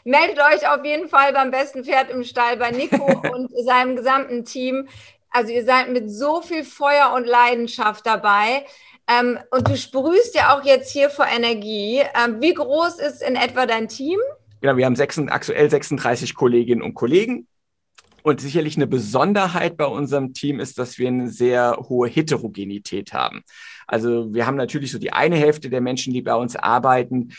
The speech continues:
Speaker 2: haben das, was sie tun, auch wirklich von der Pike auf gelernt. Das heißt, Grafikdesigner, Kommunikationswirte, Informatiker, das, was man so in einer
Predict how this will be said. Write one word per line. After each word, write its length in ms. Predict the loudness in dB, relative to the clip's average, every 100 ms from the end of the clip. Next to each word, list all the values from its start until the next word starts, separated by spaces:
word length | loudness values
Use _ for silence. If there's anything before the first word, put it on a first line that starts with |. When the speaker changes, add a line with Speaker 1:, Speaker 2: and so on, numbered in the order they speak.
| -20 -20 _
Speaker 2:
haben 180 | -2 0
das, 220 | 0 0
was 100 | -4
sie 140 | -4 -6
tun, 280 | -2 -2
auch 200 | -2 -2
wirklich 260 | -4 -4 -6
von 140 | 0
der 100 | 0
Pike 400 | 0 -6 -4 -4
auf 240 | -2 -4 -4
gelernt. 460 | -2 0 0 0
Das 160 | -4 -6
heißt, 420 | -8 -8 -16 -12
Grafikdesigner, 1300 | 0 0 0 -6 -4 -6 -4 -4 -4 -4 -4 -6 -6
Kommunikationswirte, 1300 | -6 -6 -4 -4 -4 -4 -4 -4 -4 -6 -6 -6 -6
Informatiker, 720 | -6 -2 0 0 -2 -4 -2
das, 160 | -2 -8
was 160 | -10
man 140 | -10 -4
so 120 | -4
in 140 | -4
einer 300 | -4 -4 -6